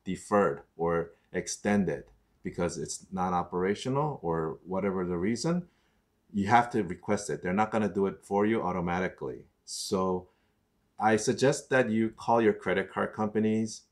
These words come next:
and see if you can get an extension. Some credit card companies will give you an extension, some others won't. And you have to go to the website, or if you can't, uh, access the website, then you have to call, but it's about two hours wait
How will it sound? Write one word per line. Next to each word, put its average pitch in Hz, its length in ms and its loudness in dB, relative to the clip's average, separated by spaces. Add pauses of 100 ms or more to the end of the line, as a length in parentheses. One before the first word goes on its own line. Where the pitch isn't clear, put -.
and 87 400 -4
see 101 480 -2
if 82 100 -10
you - 60 -14
can 95 120 -4
get 90 160 0
an 90 120 0
extension. 92 600 -4
Some 139 240 0
credit 147 300 0
card 139 200 0
companies 120 440 -2
will 113 220 4
give 95 260 -6
you 90 120 -2
an 85 80 -2
extension, 82 640 -4 (200)
some 87 340 -4
others 85 380 -6
won't. 107 280 0 (400)
And 87 300 -2
you 98 140 2
have 135 260 4
to 156 60 -4
go 123 120 4
to 107 80 -2
the 98 80 2
website, 85 600 -2 (100)
or 110 400 0 (240)
if 92 160 -8
you 104 60 -6
can't, 95 360 -4 (520)
uh, 87 300 -8
access - 340 -2
the 92 100 2
website, 107 480 0
then 87 160 -4
you 87 80 -4
have 98 180 -4
to - 60 -8
call, 123 400 2
but - 260 -2 (1040)
it's 107 140 0
about 104 300 4
two 139 120 4
hours 95 320 4
wait 80 300 -4